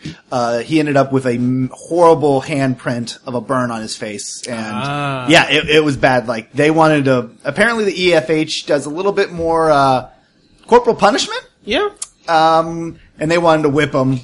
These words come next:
Speaker 1: to make a point. And of course, well, that wasn't allowed. So he's been volunteered to go out and do the, a lot of these missions. Uh, occasionally, of course, our cat burglar friends helped him out, but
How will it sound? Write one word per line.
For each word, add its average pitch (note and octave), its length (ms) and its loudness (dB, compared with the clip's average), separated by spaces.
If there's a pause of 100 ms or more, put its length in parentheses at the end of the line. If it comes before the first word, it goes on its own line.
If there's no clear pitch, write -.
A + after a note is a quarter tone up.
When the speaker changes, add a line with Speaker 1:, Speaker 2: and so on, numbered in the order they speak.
Speaker 1:
to C3+ 80 -8
make C3 200 -2
a - 40 -8
point. B2+ 280 -6
And A#2+ 220 -10
of - 100 -20
course, A#2+ 280 -6
well, A#2+ 260 -10 (240)
that A2+ 160 -6
wasn't A2 220 -8
allowed. G#2 400 -6
So G#2 480 -8
he's C3+ 240 -4
been B2+ 300 -4
volunteered D3+ 1120 2 (300)
to - 100 -14
go C3+ 160 2
out B2+ 80 0
and A#2+ 100 -6
do B2 80 -4
the, A#2 180 -6
a A#2+ 40 -4
lot A#2+ 180 -4
of A2+ 60 -6
these A2 160 -12
missions. A2 500 -10
Uh, G#2+ 260 -10
occasionally, B2+ 600 -6
of A2+ 160 -14
course, A2+ 380 -8
our A2 120 -10
cat A#2+ 300 -10
burglar G#2+ 320 -10
friends G#2 320 -12
helped A#2 260 -10
him A2+ 80 -10
out, A#2+ 300 -6
but A2+ 220 -8